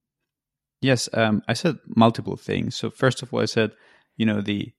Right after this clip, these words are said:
information and learnings that we're creating with Airdrop Season are information that we require ourselves either way, because we, the two of us, are seizing,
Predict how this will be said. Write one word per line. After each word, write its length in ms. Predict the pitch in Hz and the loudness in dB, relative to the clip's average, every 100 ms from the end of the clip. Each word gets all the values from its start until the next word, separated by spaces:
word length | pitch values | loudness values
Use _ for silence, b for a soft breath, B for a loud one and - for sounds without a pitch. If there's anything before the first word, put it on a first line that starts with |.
| _ | _
information 640 | 120 - 127 113 104 - 110 | 0 2 2 2 2 0 0
and 140 | 110 | 2
learnings 400 | 104 101 104 - | 2 2 0 0
that 100 | 104 | 0
we're 80 | 101 | 0
creating 460 | - 104 98 98 | -2 -2 0 0
with 140 | 104 104 | 0 -2
Airdrop 380 | 90 92 104 - | -2 -2 -2 -4
Season 600 | - 98 107 110 107 - _ _ _ _ _ _ - | -4 -4 0 2 2 -2 _ _ _ _ _ _ 0
are 400 | 95 98 120 - _ _ _ _ _ - | 2 4 0 -6 _ _ _ _ _ 2
information 680 | 117 113 120 113 107 - 123 | 4 4 2 2 2 0 -2
that 180 | - | -2
we 220 | 123 117 - | -2 -4 -2
require 480 | 120 - - 107 - | -2 -2 -2 0 0
ourselves 600 | 104 101 - 107 110 - - | -2 -2 -2 -2 -2 -6 -6
either 320 | 120 117 110 | -2 0 0
way, 400 | 110 131 107 104 - | 2 2 2 -2 -8
because 360 | 110 113 - | -8 -8 -8
we, 400 | 123 120 127 127 - | -2 2 2 0 -12
the 100 | 117 | -12
two 200 | - 123 | -6 -2
of 100 | 120 | -2
us, 160 | 113 - | -2 -2
are 160 | 113 | -4
seizing, 560 | 113 110 107 104 101 | -2 -6 -6 -6 -8